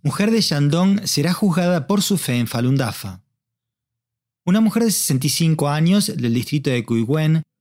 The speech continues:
de la ciudad de Weifang, provincia de Shandong, será juzgada el veintiséis de septiembre de dos mil veintitrés por su fe en Falun Dafa. Kong Xiangxing fue detenida el veintitrés de julio de dos mil veintitrés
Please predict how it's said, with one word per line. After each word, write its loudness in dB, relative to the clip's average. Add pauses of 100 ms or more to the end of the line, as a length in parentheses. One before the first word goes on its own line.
(100)
de -2
la 2
ciudad 0
de 0
Weifang, -2 (240)
provincia 0
de -2
Shandong, 0 (400)
será 0
juzgada 0
el 2
veintiséis 0
de 2
septiembre 0
de 2
dos -2
mil 0
veintitrés -2 (320)
por 0
su 0
fe -2
en 0
Falun 0
Dafa. -6 (800)
Kong 0
Xiangxing 0 (220)
fue -2
detenida 2
el 0
veintitrés 0
de 2
julio 2
de 2
dos -2
mil 0
veintitrés -2